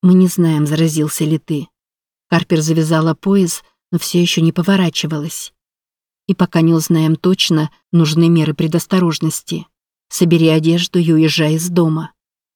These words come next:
"Ты трогала всю мою одежду, стирала ее в раковине, развешивала на веранде, складывала и убирала". "Тогда езжай и купи новые вещи. Таргет, наверное, открыт".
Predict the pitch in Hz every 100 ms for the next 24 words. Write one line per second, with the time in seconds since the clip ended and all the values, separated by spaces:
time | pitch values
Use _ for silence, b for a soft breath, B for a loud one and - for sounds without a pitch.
0 | _ _ _ _ 151 139 147 139 143 143
1 | 135 - 147 143 143 147 156 135 - 143
2 | - _ _ _ - - 151 143 139 143
3 | 143 156 143 147 147 147 170 _ _ _
4 | _ 147 147 147 151 - 143 143 147 143
5 | 156 147 143 139 160 _ _ _ _ -
6 | - 165 143 147 143 147 151 151 165 156
7 | 143 165 - _ _ _ _ _ _ _
8 | _ _ - 170 156 165 160 147 190 196
9 | - 156 180 185 175 175 180 165 147 -
10 | 170 165 _ _ _ _ 151 165 170 -
11 | 165 160 156 165 160 - - 151 - -